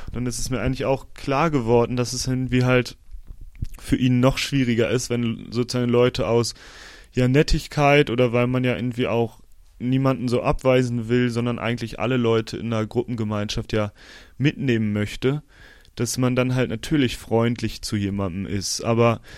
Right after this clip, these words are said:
wenn man dann halt freundlich ist und dann irgendwie Leuten das Gefühl gibt, so man interessiert sich <laughs> dafür, was sie einem die ganze Zeit erzählen, dann ist es halt auch irgendwie scheiße, wenn man sich dann am Ende doch wieder gegen sie stellt. Und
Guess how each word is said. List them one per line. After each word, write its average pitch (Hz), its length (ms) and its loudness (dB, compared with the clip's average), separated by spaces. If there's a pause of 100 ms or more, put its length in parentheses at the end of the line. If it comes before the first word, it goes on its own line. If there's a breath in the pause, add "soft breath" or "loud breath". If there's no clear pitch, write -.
(160 loud breath)
wenn 120 120 0
man 131 120 0
dann 127 140 2
halt 127 200 0
freundlich 131 540 -2
ist 123 240 0
und 123 140 -2
dann 120 160 -2
irgendwie 120 220 -6
Leuten 117 300 0
das 120 160 -4
Gefühl 131 340 -2
gibt, 123 200 0
so 117 100 -4
man 113 180 0
interessiert - 640 0
sich - 140 -6
<laughs> - 20 -14
dafür, - 420 2
was 110 180 -2
sie - 100 -8
einem 110 160 -4
die 107 80 -2
ganze 107 280 -2
Zeit 107 180 -2
erzählen, 113 580 0 (580 loud breath)
dann 113 240 -2
ist 120 140 -6
es 120 120 -12
halt 123 160 0
auch 135 240 2
irgendwie 110 260 -2
scheiße, 107 520 -4
wenn 113 120 -2
man 120 300 -4
sich 107 240 -6
dann 117 180 -4
am 107 120 -8
Ende 117 260 -4
doch 110 260 -4
wieder 92 200 -6
gegen 90 380 -8
sie 85 140 -10
stellt. 82 480 -10
Und 92 320 -12